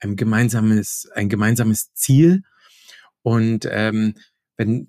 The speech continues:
wenn man, wenn man das vereint und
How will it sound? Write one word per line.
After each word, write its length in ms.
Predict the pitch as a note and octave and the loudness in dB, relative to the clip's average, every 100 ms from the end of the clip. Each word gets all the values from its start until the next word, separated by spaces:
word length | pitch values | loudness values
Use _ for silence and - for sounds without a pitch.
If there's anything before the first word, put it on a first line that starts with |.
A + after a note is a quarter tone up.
| - | -8
wenn 120 | A#2 | -4
man, 260 | A2 A2+ - | -2 -4 -2
wenn 80 | A#2 | 0
man 100 | B2+ | 2
das 180 | D3+ | 0
vereint 720 | - A2+ A2+ C3+ B2 A2 - _ _ _ _ _ _ _ _ - | 0 -2 2 2 2 0 -8 _ _ _ _ _ _ _ _ -6
und 440 | G#2+ G2+ - | -4 -4 -8